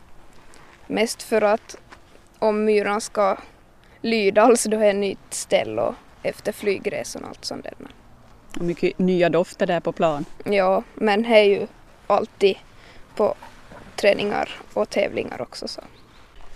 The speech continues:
Speaker 2: Men Emilia, Myran är ju inte den enda hunden du, du tränar med.
Speaker 1: Nej, jag har min border collie-valp också, Ipa, som är nio månader. Som vi hämtar i oktober.
Speaker 2: Hur är det att liksom börja från början då med en valp? Myran var ju vuxen när ni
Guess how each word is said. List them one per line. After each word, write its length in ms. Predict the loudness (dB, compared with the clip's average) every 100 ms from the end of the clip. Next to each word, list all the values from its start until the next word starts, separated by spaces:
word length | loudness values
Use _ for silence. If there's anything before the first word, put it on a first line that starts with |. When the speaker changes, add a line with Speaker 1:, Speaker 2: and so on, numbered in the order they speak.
| -10 0
Speaker 2:
Men 340 | 4 4 4
Emilia, 440 | 4 4 4 6 6
Myran 440 | 6 4 2 2
är 40 | 2
ju 140 | 4
inte 140 | 2 4
den 80 | 4
enda 220 | 4 4
hunden 400 | 2 2 2 2
du, 160 | 0 0
du 140 | 2
tränar 500 | 4 6 6 4 0
med. 300 | 0 -2 -2 -8 -12 -14 -4
Speaker 1:
Nej, 580 | 2 4 6 4 2 -2
jag 200 | 0 2
har 280 | 6 8 8
min 480 | 6 4 2 2 0
border 300 | 2 0 0
collie-valp 680 | -4 -4 -2 0 -2 -2 -6
också, 400 | -6 -4 -4 -4 -4
Ipa, 400 | -8 -10 -8 -10
som 280 | -8 -6 -4
är 100 | -4
nio 260 | -4 -6
månader. 500 | -8 -8 -6 -2 -2 -2 -12 -14 -12 -12 -12 -10 -8 -8 -8 -10 -8
Som 320 | -6 -2 -2
vi 280 | 0 -2 -2 -10 -16 -10
hämtar 640 | -6 -6 -4 -2 0 -2
i 240 | -4 -6 -6
oktober. 480 | -6 -4 2 2 0 -14 -18 -16 -14 -14 -16 -8
Speaker 2:
Hur 100 | -2
är 60 | 0
det 100 | 0
att 80 | -2
liksom 340 | -4 0 0
börja 220 | 0 -2
från 220 | -2 -2
början 380 | 0 0 -2 -2
då 100 | -2
med 140 | 0 0
en 140 | -2
valp? 340 | -4 -6 -6
Myran 360 | -6 -6 -4 -4
var 80 | -4
ju 120 | -4
vuxen 440 | -4 -6 -6 -6
när 80 | -6
ni 160 | -6